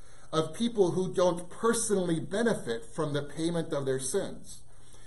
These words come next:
And so Calvin very famously taught what we call the limited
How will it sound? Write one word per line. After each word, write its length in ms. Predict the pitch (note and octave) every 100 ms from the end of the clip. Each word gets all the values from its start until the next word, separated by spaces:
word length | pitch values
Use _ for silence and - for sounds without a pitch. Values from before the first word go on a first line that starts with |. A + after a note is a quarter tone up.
| - -
And 140 | D3
so 440 | - F3+ E3 E3 - -
Calvin 480 | E3+ G3 A3+ A3
very 560 | E3 E3+ G3 A3+ A3+ G#3+ -
famously 760 | G3 F#3 D3+ C3+ C3 B2+ B2 C3 - - - -
taught 360 | D#3+ E3+ E3+ D#3+
what 180 | E3
we 100 | D#3
call 680 | - - D3 D3 D3+ - - B2
the 200 | C3+ C#3+
limited 840 | C3 D#3 F#3+ G3 - F#3 F3